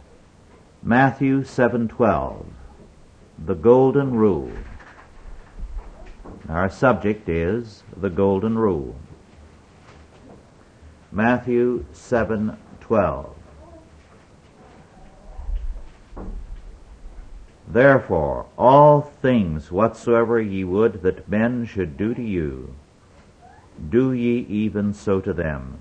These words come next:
for this is the law and the prophets." The Golden Rule, as we saw last year when we were going through this chapter in summary fashion,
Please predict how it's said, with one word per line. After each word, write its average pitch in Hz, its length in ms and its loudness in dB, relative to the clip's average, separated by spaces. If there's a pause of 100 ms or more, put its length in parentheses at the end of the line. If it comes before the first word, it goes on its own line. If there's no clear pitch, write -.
(180)
for 82 220 -6
this 101 240 -6
is 90 200 -6
the 82 100 -8
law 85 340 0
and 69 80 -10
the 80 80 -12
prophets." 82 520 -6 (1900)
The 117 60 -4
Golden 160 480 6
Rule, 117 440 4
as 98 380 0
we 95 180 -6
saw 107 640 -2 (340)
last 101 540 -2
year 107 340 2
when 92 280 -2
we 87 160 -2
were 82 420 -2 (240)
going 101 380 2 (100)
through 101 560 -2 (380)
this 107 260 0
chapter 95 720 -4 (1600)
in 95 180 -4
summary 95 500 0
fashion, 82 760 -6